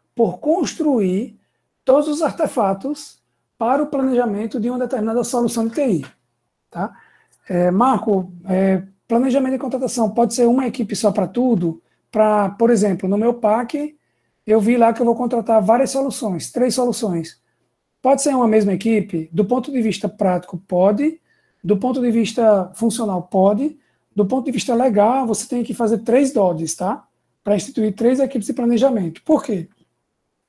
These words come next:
Porque na equipe de planejamento e nos dods, cada dod, ou seja, cada documento de oficialização de demanda é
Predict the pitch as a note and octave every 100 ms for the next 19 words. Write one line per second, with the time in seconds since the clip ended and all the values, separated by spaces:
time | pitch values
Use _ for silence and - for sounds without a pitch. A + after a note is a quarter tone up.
0 | _ _ _ A3 A#3+ A#3 D4 - A#3+ A3+
1 | A#3 G#3 F#3+ F3 G3 A#3 A#3 E3+ _ _
2 | _ _ G3 G3 D#3+ F#3+ A#3 G3 - -
3 | _ _ _ _ - A#3 C4 A3 F#3 G3
4 | A#3+ A#3 A3 F3+ F3+ A3 A#3 A3 A3+ A#3
5 | A#3+ G#3+ A3 G#3 A3 G3 F#3 F3 A3+ A3+
6 | F#3 E3 _ _ - G#3 A#3 B3+